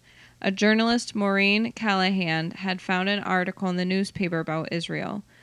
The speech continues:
She was determined to find out more information about Israel himself, his victims, and the case in general.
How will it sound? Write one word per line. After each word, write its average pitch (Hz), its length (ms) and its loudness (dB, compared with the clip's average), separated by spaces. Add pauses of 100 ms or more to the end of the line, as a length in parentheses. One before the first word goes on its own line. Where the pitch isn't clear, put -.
(160)
She - 160 -2
was 208 180 2
determined 226 400 0
to 254 80 2
find 196 260 0
out 190 140 2
more 190 180 0
information 196 600 0
about 185 240 -2
Israel 175 340 -2
himself, 196 540 -2
his 190 200 -2
victims, 180 480 0
and 185 140 -2
the 180 60 0
case 180 320 -2
in 175 120 -2
general. 175 520 -4